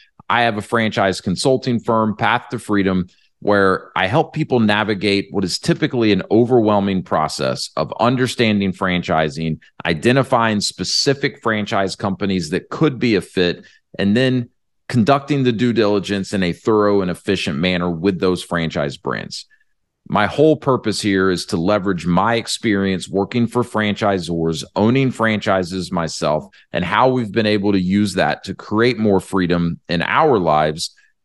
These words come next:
and help you determine if that could be a path that makes sense for you as well.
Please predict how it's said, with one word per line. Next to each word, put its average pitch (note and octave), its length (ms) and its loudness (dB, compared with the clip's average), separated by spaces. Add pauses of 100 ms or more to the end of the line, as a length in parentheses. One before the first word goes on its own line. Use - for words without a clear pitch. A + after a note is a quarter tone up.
and A2+ 160 0
help D3 240 0
you D3 80 2
determine B2+ 480 -2
if G#2+ 140 -2
that G#2+ 200 0
could G#2+ 140 -4
be A2 100 2
a G2+ 80 2
path F#2+ 380 -2
that D2 80 -8
makes F2+ 260 -4
sense F2+ 240 -4
for - 180 -4
you F2+ 280 0
as D2 120 -4
well. C#2+ 380 -2